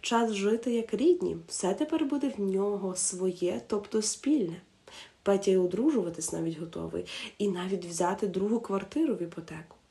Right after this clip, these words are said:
А чому ж не взяти, коли бюджет має змогу? Петя почервонів від оладок, гарячого чаю та кухонного тепла. Дивлячись на сина Ігоря, який зосереджено будував вежу з конструктора,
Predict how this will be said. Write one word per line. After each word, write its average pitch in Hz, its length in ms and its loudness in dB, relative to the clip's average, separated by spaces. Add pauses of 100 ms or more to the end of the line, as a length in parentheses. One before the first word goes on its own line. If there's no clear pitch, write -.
(220)
А - 60 -20
чому 226 260 4
ж 233 100 -4
не 254 80 2
взяти, 403 380 0
коли 180 220 2
бюджет 196 540 0
має 175 220 0
змогу? 175 400 -4 (720)
Петя 415 260 4
почервонів 180 640 4
від 262 180 4
оладок, 233 460 0
гарячого 175 440 -2
чаю 214 400 -2
та - 120 -8
кухонного 165 580 -4
тепла. - 340 -12 (800)
Дивлячись 294 540 6
на 226 100 2
сина 254 300 0
Ігоря, 214 460 2
який 185 320 4
зосереджено 185 720 -2
будував 180 460 0
вежу 175 340 -4
з - 60 -12
конструктора, 190 800 -2